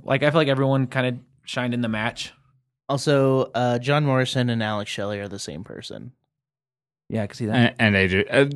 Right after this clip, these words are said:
Speaker 3: Anya thought it was A J. She's like, "Why is it A J
Speaker 1: <laughs>
Speaker 3: tagging with The Miz?"
Speaker 2: It, it's A J's
Speaker 1: <laughs> Yeah.
Speaker 2: hair, um, but, like, his, like, his face,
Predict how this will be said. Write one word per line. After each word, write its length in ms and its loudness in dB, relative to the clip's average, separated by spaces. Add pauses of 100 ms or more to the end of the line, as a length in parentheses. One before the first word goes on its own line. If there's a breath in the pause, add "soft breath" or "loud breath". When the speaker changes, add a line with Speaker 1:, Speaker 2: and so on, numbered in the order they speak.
(240)
Speaker 3:
Anya 300 10
thought 160 8
it 60 6
was 100 2
A 140 6
J. 320 4 (400 loud breath)
She's 160 -4
like, 120 10
"Why 200 12
is 80 10
it 120 10
A 180 12
J 380 10
Speaker 1:
<laughs> 120 0
Speaker 3:
tagging 440 8
with 140 4
The 60 2
Miz?" 560 4
Speaker 2:
It, 240 6
it's 240 2 (100)
A 160 6
J's 320 4
Speaker 1:
<laughs> 0 -
Yeah. 60 6
Speaker 2:
hair, 520 8 (540 soft breath)
um, 580 4
but, 220 0
like, 220 0
his, 360 0 (200)
like, 220 -6
his 300 2
face, 380 4